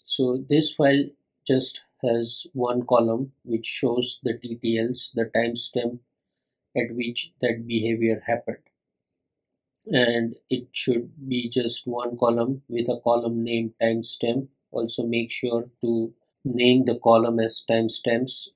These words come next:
and all in lower cases. So now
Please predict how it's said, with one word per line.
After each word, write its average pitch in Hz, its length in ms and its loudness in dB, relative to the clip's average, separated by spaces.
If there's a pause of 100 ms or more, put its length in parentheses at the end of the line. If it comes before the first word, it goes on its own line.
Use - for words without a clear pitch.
(100)
and 113 400 -2 (960)
all 123 340 2
in 117 260 -4
lower 113 280 -2 (100)
cases. - 720 -2 (880)
So - 240 0
now 127 460 2